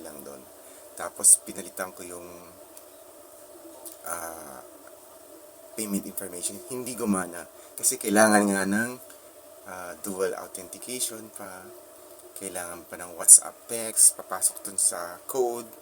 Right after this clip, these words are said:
Eh, hindi naman pala gumagana at this time.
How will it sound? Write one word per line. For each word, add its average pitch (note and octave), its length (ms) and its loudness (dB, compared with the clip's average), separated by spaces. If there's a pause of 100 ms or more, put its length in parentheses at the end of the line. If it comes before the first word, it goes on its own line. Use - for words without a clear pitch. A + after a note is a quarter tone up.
(1500)
Eh, F#2+ 240 -8
hindi G2 240 2
naman F#2+ 160 0
pala F2+ 240 -8
gumagana F#2 480 -4
at - 160 -12
this - 240 6
time. G2+ 400 -4